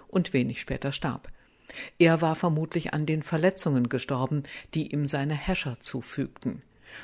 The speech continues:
Roman Bondarenko hatte verhindern wollen, dass sie, die rot-weißen Bänder, mit denen der Hof geschmückt war, wegreißen.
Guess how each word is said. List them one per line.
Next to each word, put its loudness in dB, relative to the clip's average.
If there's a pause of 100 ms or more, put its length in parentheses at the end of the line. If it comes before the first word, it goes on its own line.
Roman 6
Bondarenko 4
hatte 0
verhindern 2
wollen, 4 (300)
dass 0
sie, 2
die 2
rot-weißen 0
Bänder, 4
mit -2
denen 0
der 0
Hof 2
geschmückt -4
war, 0 (240)
wegreißen. -2